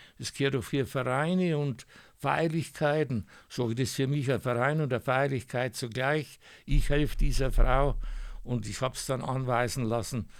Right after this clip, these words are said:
Und die Frau ist dann gekommen, hat gerinnen und hat sich bedankt bei mir, hat gesagt, wenn ich sie nicht gehabt hätte, hätte ich jetzt kein Brillen. Solche Dinge gibt's auch.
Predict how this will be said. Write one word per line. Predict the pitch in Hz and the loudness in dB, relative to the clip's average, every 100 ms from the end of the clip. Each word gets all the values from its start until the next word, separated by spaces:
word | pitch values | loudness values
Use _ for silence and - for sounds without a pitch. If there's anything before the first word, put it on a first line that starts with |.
| - - | -18 -6
Und | 139 - | -4 -2
die | 147 | -6
Frau | - 127 127 123 | -2 -2 -2 -2
ist | 117 - 110 | -6 -6 -6
dann | 113 | -6
gekommen, | - 135 135 120 | -8 -6 -4 -4
hat | 123 117 | -6 -6
gerinnen | 120 117 139 139 127 - - - - - - | -6 -4 -4 -2 -4 -8 -16 -18 -20 -20 -12
und | - 113 - | -6 -6 -4
hat | 135 - | -6 -4
sich | 123 113 | -8 -8
bedankt | - 104 110 120 110 | -8 -8 -6 -6 -6
bei | 123 120 | -6 -6
mir, | 117 117 | -6 -6
hat | 104 | -8
gesagt, | - - 117 104 - | -10 -8 -8 -10 -12
wenn | 113 113 | -10 -8
ich | 104 | -8
sie | - 147 | -8 -6
nicht | 143 - | -6 -6
gehabt | 127 117 | -8 -6
hätte, | 127 107 | -6 -4
hätte | 120 113 | -8 -6
ich | 117 | -8
jetzt | 110 - | -8 -8
kein | 107 101 | -8 -10
Brillen. | - 107 107 95 - - - - - - | -8 -6 -4 -4 -8 -20 -20 -20 -20 -4
Solche | 165 165 160 | 2 4 2
Dinge | - 160 165 131 | 0 0 0 0
gibt's | - 117 - - | -2 -4 -4 -4
auch. | 117 139 - | -2 -2 -4